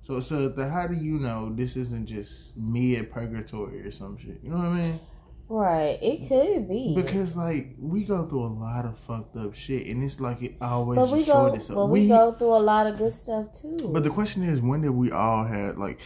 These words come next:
Speaker 1: overall, what in history actually glowed up as being good? Like, what in the history book can you say really is something that Celta was good? Because Celta, I feel like it's just a bunch of fucking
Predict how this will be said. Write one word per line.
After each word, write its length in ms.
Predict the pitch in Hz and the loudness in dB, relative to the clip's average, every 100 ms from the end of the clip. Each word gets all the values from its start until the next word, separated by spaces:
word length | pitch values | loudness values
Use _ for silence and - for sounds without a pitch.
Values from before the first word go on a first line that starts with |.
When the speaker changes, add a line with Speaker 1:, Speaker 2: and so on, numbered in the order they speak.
| - - - | -20 -20 -8
Speaker 1:
overall, 720 | - 139 127 120 110 104 95 90 | -2 -2 0 2 2 2 2 -2
what 280 | 139 202 | -4 -4
in 160 | - 131 | -2 0
history 640 | 120 131 127 - 113 110 104 | 0 2 0 -2 -6 -4 -2
actually 400 | 110 110 113 104 | -4 -4 -4 -4
glowed 460 | 104 104 104 104 | -2 -2 0 -2
up 220 | 104 98 | -2 -4
as 140 | 107 110 | -8 -6
being 380 | 113 107 104 107 | -2 -2 -2 -6
good? 360 | 87 92 - - - - - | -6 -6 -8 -14 -20 -16 -6
Like, 200 | 107 - | -4 -2
what 300 | 123 175 - | -2 -2 -2
in 140 | 165 | -2
the 60 | 143 | -2
history 440 | 135 135 - 120 | 0 -2 -2 -6
book 340 | 110 107 104 - | -4 -4 -6 -6
can 180 | 107 104 | -6 -4
you 200 | 120 151 | -4 -4
say 520 | 151 127 98 - - - - - - - - | -4 -6 -6 -6 -12 -18 -20 -20 -20 -18 -4
really 380 | 113 123 113 | 0 2 0
is 140 | 110 107 | -2 -4
something 360 | 113 107 98 | -6 -6 -6
that 100 | 95 110 | -8 -8
Celta 380 | 104 101 101 | -6 -6 -6
was 120 | 71 90 | -8 -10
good? 400 | 98 101 - - | -6 -6 -8 -10
Because 280 | 101 120 - | -8 -8 -4
Celta, 340 | 123 120 - | -4 -4 -4
I 160 | 156 196 | -4 -4
feel 160 | - 135 | -2 0
like 220 | 117 104 | 0 -2
it's 160 | 107 - | -4 -4
just 220 | 117 - | -8 -8
a 40 | |
bunch 300 | - 110 110 | -8 -4 -4
of 80 | - | -6
fucking 360 | - 110 104 95 | -8 -8 -6 -10